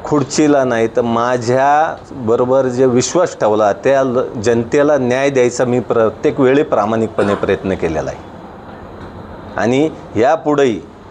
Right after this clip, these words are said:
मी तर तुम्हाला सांगितलं आहे, मी नगराध्यक्ष होणार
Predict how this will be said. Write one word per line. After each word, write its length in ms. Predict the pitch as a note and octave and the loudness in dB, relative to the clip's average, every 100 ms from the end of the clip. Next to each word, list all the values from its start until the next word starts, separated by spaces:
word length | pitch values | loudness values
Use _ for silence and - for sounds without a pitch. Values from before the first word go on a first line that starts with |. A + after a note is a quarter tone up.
| - - - - - - - | -20 -20 -20 -20 -20 -16 -2
मी 140 | A#2 | 0
तर 220 | C3 C#3+ C#3+ | 0 0 0
तुम्हाला 300 | C#3+ D3 C#3+ | 2 2 2
सांगितलं 360 | C3 B2+ A#2+ | 0 0 2
आहे, 140 | F#2+ D2+ - - - - | 0 0 -8 -20 -20 -6
मी 260 | A2+ C3 D3 | 0 2 4
नगराध्यक्ष 800 | C3+ B2+ C3 C3 B2 B2+ - - | 2 2 2 2 0 -2 -2 2
होणार 580 | B2 F#2+ G#2+ B2 A2 | 2 2 0 2 0